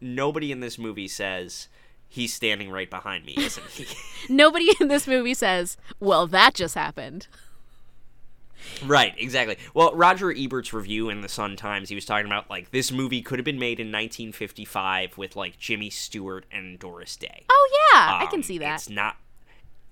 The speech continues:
Speaker 1: yeah, it's not cynical at all. It is innocent and sweet and sincere. Um,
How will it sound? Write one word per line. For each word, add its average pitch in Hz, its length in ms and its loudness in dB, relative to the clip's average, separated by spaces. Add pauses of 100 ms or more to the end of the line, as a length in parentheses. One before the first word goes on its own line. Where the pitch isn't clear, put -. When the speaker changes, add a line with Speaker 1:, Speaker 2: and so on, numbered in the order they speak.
(160)
Speaker 1:
yeah, 110 240 -2
it's 107 180 -10
not 117 400 2
cynical 135 760 -6
at 98 220 -6
all. 120 460 4
It 95 120 -10
is 90 200 -14 (100)
innocent 135 540 -4
and 104 180 -10
sweet 107 340 -10
and 101 200 -12
sincere. 92 640 -10 (460)
Um, 98 440 0